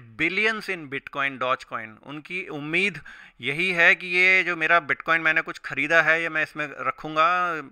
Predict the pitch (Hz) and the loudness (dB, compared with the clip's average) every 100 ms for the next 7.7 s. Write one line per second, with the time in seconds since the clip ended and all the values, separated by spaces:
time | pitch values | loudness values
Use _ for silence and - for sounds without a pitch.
0 | - 156 160 156 156 170 165 160 160 156 | -10 -4 -2 -2 0 2 6 6 6 2
1 | 139 147 165 165 143 156 160 151 135 139 | 2 0 2 4 2 0 2 2 0 -2
2 | 156 151 147 156 135 135 143 147 147 123 | -2 -2 -2 -2 -4 -2 0 0 0 -2
3 | 127 135 123 123 - 160 139 147 175 - | -2 -2 -4 -8 -10 -12 4 6 6 4
4 | - 143 139 160 - - - - - 143 | -4 -2 2 0 -2 -20 -20 -20 -18 -10
5 | 151 165 147 156 180 165 160 - 208 196 | -6 -2 0 0 -4 0 2 2 -2 -8
6 | 175 190 185 151 151 180 160 151 165 - | -8 -6 -6 -4 -2 0 0 0 0 -4
7 | - - - 131 127 127 127 | -14 -20 -16 -8 -6 -4 -6